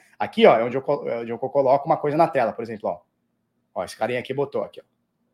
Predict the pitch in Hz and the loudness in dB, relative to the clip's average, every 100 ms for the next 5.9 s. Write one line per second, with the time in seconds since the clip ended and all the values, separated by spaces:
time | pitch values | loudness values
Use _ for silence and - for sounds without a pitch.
0 | _ _ _ _ _ _ _ _ _ _ | _ _ _ _ _ _ _ _ _ _
1 | _ _ _ _ _ _ 113 143 127 104 | _ _ _ _ _ _ -6 -4 -4 -6
2 | - 104 139 - 151 139 139 131 180 151 | -10 -6 -4 0 0 0 -2 0 2 4
3 | 151 156 135 101 - _ _ _ 113 151 | 6 6 4 -2 -6 _ _ _ -2 -2
4 | - _ _ _ _ _ - 147 - 190 | -4 _ _ _ _ _ 0 2 4 4
5 | 180 170 170 165 165 262 339 330 | 4 0 -2 4 6 6 4 -2